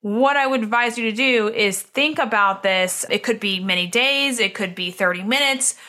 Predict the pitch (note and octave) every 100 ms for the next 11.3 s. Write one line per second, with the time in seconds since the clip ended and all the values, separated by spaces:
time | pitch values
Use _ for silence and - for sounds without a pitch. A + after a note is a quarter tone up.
0 | - A3+ G#3+ A3 A3 G#3 A#3+ B3+ C4+ C4+
1 | C4 - - - A#3+ A3+ - G#3 - G#3+
2 | F#3 F3+ - _ - A#3+ A3+ A3 G#3+ G3+
3 | G3 - G#3+ A3 E3 D#3 - _ _ _
4 | _ - - - - A3+ - A3+ B3+ D#4+
5 | D#4 - C#4+ B3 A3+ G#3 G#3+ B3 C4 B3
6 | A3+ G#3+ G#3+ G#3+ - G3+ F#3 D3 D3 E3+
7 | _ - F#3+ G3 G3 F3+ E3+ - - _
8 | F#3+ G3 C4 C#4 F3+ G#3 C4+ B3 F3 E3
9 | D3 F#3+ - _ _ _ F#3 G#3 C#4+ F4+
10 | G4 E4+ D4 C4+ A#3+ - B3 B3 B3 C4
11 | A#3+ A#3